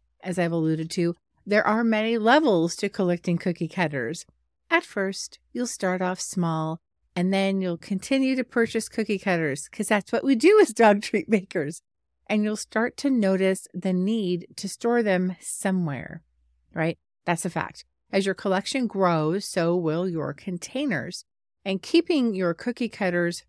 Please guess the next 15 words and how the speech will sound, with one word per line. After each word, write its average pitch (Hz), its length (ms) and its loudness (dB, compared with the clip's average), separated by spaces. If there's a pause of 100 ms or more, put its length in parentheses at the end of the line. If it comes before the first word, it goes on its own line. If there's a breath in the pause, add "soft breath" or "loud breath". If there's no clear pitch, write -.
let's 180 220 -4
say, 175 440 0
in 170 140 0
a 160 60 0
big 202 300 -6
box 190 480 0
is 185 240 2
storing 160 540 2
them, 117 300 -8 (120)
okay? 190 500 2
<laughs> - 40 -20
It's 330 260 4
not 269 300 4 (100)
organizing 151 720 0
them. 135 300 -8